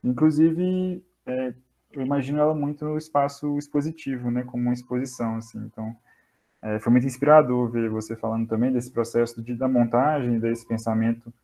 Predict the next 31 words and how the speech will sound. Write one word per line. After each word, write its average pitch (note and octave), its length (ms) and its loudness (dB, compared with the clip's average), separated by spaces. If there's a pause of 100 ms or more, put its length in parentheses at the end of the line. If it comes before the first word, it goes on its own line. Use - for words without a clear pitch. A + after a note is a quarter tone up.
(440)
é, A2 320 4
do A#2 100 0
formato A#2+ 580 2
exposição, B2 640 -2
porque A#2+ 180 -4
eu B2 60 6
acho B2 240 0
que, B2+ 720 -4
que - 100 -6
é B2 40 -2
como C3 240 4
eu, C3+ 240 4 (440)
né, D#3 440 2
como C#3 200 4
eu D3 100 12
vejo C#3+ 240 8
ela C3+ 180 10
é - 20 6
muito D#3 240 0
multidimensional, C3 880 -2
assim, B2+ 220 -8
em C#3 380 -6
vários A#2+ 240 0
momentos, B2 420 -6
né, D3+ 300 -12
como A#2 460 -8 (460)
as A2+ 200 4
imagens, A#2 680 4
elas A#2 200 0
se - 60 -20
comunicam A#2+ 360 0